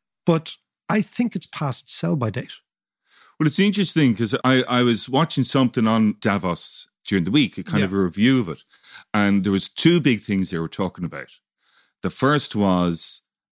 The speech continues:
Speaker 2: do you prefer Davos in the winter or in the spring?
Speaker 1: Wow, that's, these are first world problems, aren't they? This is the
Speaker 2: <laughs> This
Speaker 1: first
Speaker 2: was a big, this was
Speaker 1: Well,
Speaker 2: a big question.
Speaker 1: I can tell you what Davos is like in the winter 'cause I went in the winter.
Speaker 2: Yeah.
Speaker 1: Right? Freezing cold.
Speaker 2: Yeah.
Speaker 1: Right? And of course,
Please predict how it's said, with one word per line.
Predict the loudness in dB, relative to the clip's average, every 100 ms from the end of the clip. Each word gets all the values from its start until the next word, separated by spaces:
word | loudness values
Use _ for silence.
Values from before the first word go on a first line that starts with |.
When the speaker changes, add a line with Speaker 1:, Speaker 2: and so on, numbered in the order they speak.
| _ 0
Speaker 2:
do |
you | 2 2
prefer | 0 -2 0 0
Davos | 0 -2 0 -2 -4 -4
in | -2
the | 0
winter | 2 2 2 -4 -6 _
or | 0
in | 2
the | 2
spring? | 0 -2 2 2 0 -6 _ _ _ _ _ _ _ _
Speaker 1:
Wow, | -4 0 2 2
that's, | 2 0 2
these | 2 4
are | 0
first | 0 0 2
world | 2 0 0
problems, | 0 2 2 2
aren't | 2 0 0
they? | 0
This | 0 -2
is | 0
the | 0
Speaker 2:
<laughs> |
This | 2
Speaker 1:
first | 2 2
Speaker 2:
was | 2
a | 2
big, | 2 0 -4 -2
this | 0 2
was | 2
Speaker 1:
Well, | 2
Speaker 2:
a |
big | 2 0
question. | 0 0 2 2
Speaker 1:
I | 2
can |
tell | 2 0
you | 2
what | 2 2
Davos | 0 -2 -4
is | -4
like | -4 -2
in |
the | -4
winter | -4
'cause | -4
I | -2
went | 0
in | 0
the | 0
winter. | -2 -2
Speaker 2:
Yeah. | 2 2
Speaker 1:
Right? | 2 -4 _
Freezing | -16 -8 0 2 4 4
cold. | 4 0 -2 0
Speaker 2:
Yeah. | 0 0 0
Speaker 1:
Right? | 0 -2 -8 _ _ _ _
And | 0 0
of |
course, | 0 0 0 0 -4